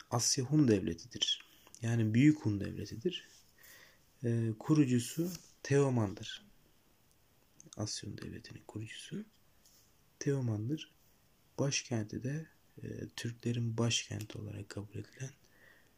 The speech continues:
Ötüken'dir. Bu ikisi de önemlidir. Bir de benim çok sevdiğim bir hükümdarı vardır.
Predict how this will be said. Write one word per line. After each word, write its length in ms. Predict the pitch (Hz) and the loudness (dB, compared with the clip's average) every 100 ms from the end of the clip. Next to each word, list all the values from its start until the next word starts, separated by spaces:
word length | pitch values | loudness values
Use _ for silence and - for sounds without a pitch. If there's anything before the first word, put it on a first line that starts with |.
| _ _ _ | _ _ _
Ötüken'dir. 800 | 110 - - 110 101 110 - - - _ _ _ _ _ _ 104 | -6 -6 -2 -2 -4 -6 -8 -8 -10 _ _ _ _ _ _ -8
Bu 60 | |
ikisi 340 | 117 - - 110 | -6 -4 -2 0
de 40 | |
önemlidir. 540 | 113 110 117 123 165 170 _ - - - - _ 123 | 0 0 -2 -2 -4 -6 _ -20 -20 -20 -20 _ 2
Bir 180 | 139 | 2
de 200 | 131 113 - | 4 0 0
benim 260 | 113 110 107 | 0 0 -2
çok 280 | - 110 - | -4 -6 -2
sevdiğim 520 | 107 101 107 110 113 | 0 2 0 -2 0
bir 140 | 113 | 0
hükümdarı 720 | 117 110 - 104 104 104 101 | 0 -4 -2 -4 -2 -4 -4
vardır. 540 | 98 98 - 151 - | -6 -10 -10 -10 -10